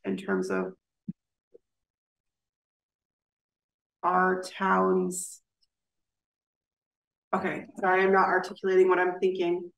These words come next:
but if we have this large amount of revenue coming in, it makes us a more rich town in theory, right? Practically, we know it doesn't actually make us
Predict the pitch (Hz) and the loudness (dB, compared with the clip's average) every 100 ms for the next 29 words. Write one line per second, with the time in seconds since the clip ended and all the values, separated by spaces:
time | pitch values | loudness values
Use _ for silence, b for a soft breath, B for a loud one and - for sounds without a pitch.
0 | _ 175 160 147 - - _ _ _ _ | _ 2 2 0 -10 -18 _ _ _ _
1 | 190 190 208 196 208 208 196 180 165 175 | -2 2 0 2 2 0 -2 2 4 4
2 | 180 185 180 175 175 175 180 170 170 - | 2 0 0 2 0 2 0 -2 -2 -4
3 | 175 170 170 160 190 214 - _ 151 - | -4 -2 -2 -2 -4 -6 -10 _ -6 -2
4 | 175 160 - 175 196 160 165 160 156 156 | -2 -2 -6 -8 -6 -2 0 4 4 2
5 | 156 - - - 147 147 127 208 - _ | -2 -8 -12 -6 -2 0 0 -4 -10 _
6 | _ _ - - - - - - - _ | _ _ -12 -12 -8 -8 -8 -10 -16 _
7 | _ - - - _ _ _ - 208 - | _ -10 -10 -12 _ _ _ 2 4 4
8 | 220 196 185 185 170 160 151 151 156 - | 4 6 6 4 0 0 -4 -4 -6 -8
9 | - - - - 160 | -8 -8 -8 -8 -8